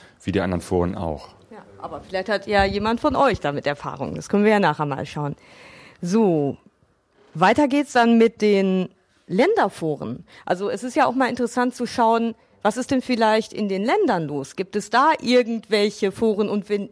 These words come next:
Speaker 2: wenn ja, wie kommt man da überhaupt ran? Ähm, wir haben jetzt einfach nur zwei Spiele aus unseren Erfahrungen, zwei Beispiele. Und zwar einmal, ähm, war das für Brasilien die, ähm, Brazil Riders. Ähm, und zwar haben wir auch wieder im Karawane-Forum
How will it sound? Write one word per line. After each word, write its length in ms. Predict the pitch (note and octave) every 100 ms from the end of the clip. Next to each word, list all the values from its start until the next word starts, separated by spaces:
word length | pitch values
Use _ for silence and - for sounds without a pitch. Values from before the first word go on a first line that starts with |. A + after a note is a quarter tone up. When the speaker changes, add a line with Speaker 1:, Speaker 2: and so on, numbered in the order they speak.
| _
Speaker 2:
wenn 240 | E3+ G#3+ G3+
ja, 320 | G3 A3 F#3+
wie 80 | G3+
kommt 220 | - -
man 160 | F#3
da 140 | E3 D#3
überhaupt 360 | D#3+ D3 -
ran? 260 | E4+ C#4 D3 - - - -
Ähm, 500 | G3+ G3+ G3 G3 -
wir 180 | F3 A3
haben 100 | C4+
jetzt 160 | D4 -
einfach 220 | A#3+ B3+
nur 160 | A#3+ A3+
zwei 240 | A3+ A3+
Spiele 320 | A3+ A#3 G#3
aus 160 | F#3+ F#3
unseren 240 | G3 F#3+
Erfahrungen, 560 | F3 D#3+ D#3 D#3+ F#3+ D#4 A#4 _ _
zwei 200 | - A3
Beispiele. 560 | G3+ G#3 A#3+ - C4 F4 A4 - - - -
Und 200 | - A3+
zwar 440 | - A3 A3 A3 -
einmal, 640 | F#3+ B3 C4 B3+ B3+ A#3+
ähm, 380 | - G#3 G#3 F#3+
war 120 | G3
das 240 | G#3+ G#3 -
für 200 | A3+ G#3+
Brasilien 760 | F#3 F#3+ F3+ A3 A#3 C#4 C4+
die, 240 | G3+ G3 F#3
ähm, 500 | F3 E3+ E3 E3 D#3+ _ -
Brazil 520 | D#3 F3 E3 F#3 G#3+
Riders. 580 | A3 A#3+ C4 G4 A4+ - - - - -
Ähm, 560 | A3 G#3+ G#3+ G#3+ G#3+ G#3 -
und 180 | - A3
zwar 380 | - A3+ A#3+ A3
haben 160 | B3+
wir 160 | A#3+ -
auch 180 | G#3+ B3+
wieder 160 | B3
im 120 | G#3 G#3+
Karawane-Forum 1400 | F#3+ E3+ D#3+ F3 A#3+ D4+ - - C4+ B3+ B3+ B3 B3